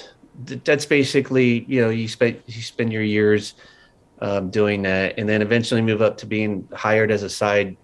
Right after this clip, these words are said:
touring musician, and did that for many years. And then eventually wanted to do my own thing, which was to, to write, uh, songs,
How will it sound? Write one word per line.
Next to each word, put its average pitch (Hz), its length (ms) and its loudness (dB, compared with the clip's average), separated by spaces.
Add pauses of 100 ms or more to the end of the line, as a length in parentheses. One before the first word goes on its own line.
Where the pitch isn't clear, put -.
touring 107 380 0
musician, 110 640 0 (580)
and 95 400 -4
did 104 120 2
that 101 380 4
for 110 60 -4
many 104 500 0 (120)
years. 107 680 0 (600)
And 117 160 2
then 120 140 4
eventually 117 960 0 (420)
wanted 113 380 0
to - 100 -6
do 117 200 2
my 110 180 2
own 180 180 4
thing, 95 360 -2
which 98 200 -8
was 104 220 0
to, 107 280 0
to - 180 -12
write, 107 420 2 (1200)
uh, 113 200 0
songs, 117 760 2